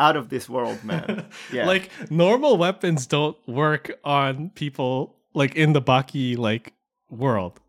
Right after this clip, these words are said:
Speaker 2: Like,
Speaker 1: Universe,
Speaker 2: like, if
Speaker 1: yeah.
Speaker 2: you use a machine gun, the, like, the machine gun doesn't do anything <laughs> to the people that are, like, the highest level of martial arts.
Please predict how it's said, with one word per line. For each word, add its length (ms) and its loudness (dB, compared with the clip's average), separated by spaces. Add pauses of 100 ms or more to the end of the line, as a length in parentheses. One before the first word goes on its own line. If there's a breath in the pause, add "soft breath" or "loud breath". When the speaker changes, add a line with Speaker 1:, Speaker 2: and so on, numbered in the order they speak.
Speaker 2:
Like, 280 -2
Speaker 1:
Universe, 680 -2
Speaker 2:
like, 80 -2
if 60 2
Speaker 1:
yeah. 140 2
Speaker 2:
you 80 2
use 140 4
a 60 6
machine 420 2
gun, 340 0 (340 loud breath)
the, 380 2
like, 240 0
the 60 0
machine 340 4
gun 140 4
doesn't 260 2
do 160 -2
anything 540 -2
<laughs> 420 0
to 160 -12
the 140 -10
people 360 -10
that 160 -4
are, 140 0
like, 220 -2
the 80 0
highest 400 -2
level 260 -2
of 80 -6
martial 380 -8
arts. 320 -8